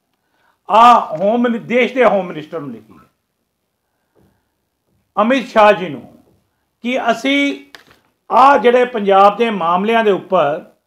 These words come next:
ਭਖ ਦੇ ਮਾਮਲਿਆਂ ਦੇ ਉੱਪਰ ਟਾਈਮ ਲੈਣਾ ਚਾਹੁੰਦੇ ਹਾਂ। ਅਜੇ ਤੱਕ ਉਹਨਾਂ ਨੇ ਟਾਈਮ ਨਹੀਂ ਦਿੱਤਾ।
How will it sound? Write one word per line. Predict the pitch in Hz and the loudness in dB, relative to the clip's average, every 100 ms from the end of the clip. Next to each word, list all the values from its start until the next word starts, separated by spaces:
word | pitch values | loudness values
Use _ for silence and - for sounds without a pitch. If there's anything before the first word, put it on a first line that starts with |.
| _ _ _ _ | _ _ _ _
ਭਖ | 220 196 165 | 2 2 2
ਦੇ | 254 | 0
ਮਾਮਲਿਆਂ | 233 202 202 220 | 2 2 2 -2
ਦੇ | 202 | -2
ਉੱਪਰ | 185 - 214 269 269 _ _ _ _ - | -2 2 2 2 -2 _ _ _ _ -4
ਟਾਈਮ | 208 214 220 | 0 0 0
ਲੈਣਾ | 202 190 | 0 -2
ਚਾਹੁੰਦੇ | 180 175 202 147 | -2 -4 -4 -8
ਹਾਂ। | 101 _ _ _ _ _ | -14 _ _ _ _ _
ਅਜੇ | 180 180 190 | -6 -4 -4
ਤੱਕ | 190 180 | -6 -8
ਉਹਨਾਂ | 156 143 | -10 -12
ਨੇ | 147 214 226 _ _ _ _ _ - | -12 -14 -18 _ _ _ _ _ -6
ਟਾਈਮ | 170 160 | -6 -6
ਨਹੀਂ | 135 151 | -10 -12
ਦਿੱਤਾ। | 135 107 _ | -12 -18 _